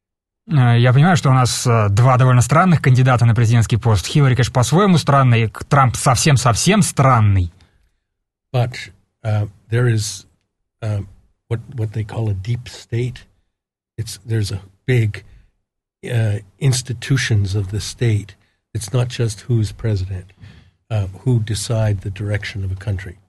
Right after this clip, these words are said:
Speaker 1: Но нужно понимать, что государство — это большая-большая конструкция, глубоко уходящая вниз, вверх.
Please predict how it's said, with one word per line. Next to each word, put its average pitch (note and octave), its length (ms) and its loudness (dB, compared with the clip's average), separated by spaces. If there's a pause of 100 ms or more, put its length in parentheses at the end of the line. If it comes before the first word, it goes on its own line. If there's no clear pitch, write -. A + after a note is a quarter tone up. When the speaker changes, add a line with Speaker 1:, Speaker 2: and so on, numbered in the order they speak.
Speaker 1:
Но D3+ 360 4
нужно D#3 300 6
понимать, D#3 400 4
что C#3 340 2
государство — C#3+ 600 2
это B2 140 0
большая-большая C#3 1200 2
конструкция, B2+ 720 2
глубоко A#2+ 360 2
уходящая B2 600 2
вниз, B2 640 4
вверх. A2 540 0